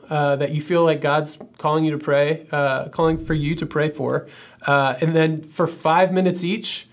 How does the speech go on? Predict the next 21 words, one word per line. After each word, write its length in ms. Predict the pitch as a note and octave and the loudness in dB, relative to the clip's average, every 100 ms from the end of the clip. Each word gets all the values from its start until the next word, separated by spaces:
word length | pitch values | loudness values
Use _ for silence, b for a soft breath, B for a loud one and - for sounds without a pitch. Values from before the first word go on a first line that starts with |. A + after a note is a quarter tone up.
| b b - | b b -4
you're 100 | D3 | 2
doing 240 | E3 E3+ | 4 4
this 240 | D#3+ D3 - | 4 2 -4
five 540 | - - C#3 F3+ F#3 | -14 -4 2 4 4
days 180 | F3+ F3+ | 2 0
a 60 | |
week, 260 | E3 F3 G3 | 0 0 -2
so 160 | - B2 | -6 -8
five, 400 | - - F3 F#3 | -8 -4 -2 0
five, 220 | F#3 F3+ | 0 0
five. 380 | F3 E3+ F#3+ G3 B B - | 0 0 0 -2 B B -4
And 600 | D#3+ D#3+ D#3 D#3 D3+ D3+ - _ _ | 2 4 4 2 -2 -6 -14 _ _
basically 460 | E3+ F#3+ A#3+ G3+ - | -2 0 0 -2 2
every 260 | F3+ G#3 | 0 0
day 320 | G3 F3+ D#3+ D#3+ | 2 2 4 2
for 220 | E3+ D#3+ | 0 -4
each 240 | F3 F#3 | -4 -4
of 80 | G3+ | -4
the 80 | F#3 | -4
five 340 | F#3 F3 F3 | 0 0 -2
people, 520 | F3+ D#3 C#3+ C#3 D#3 | -4 -4 -2 -2 -4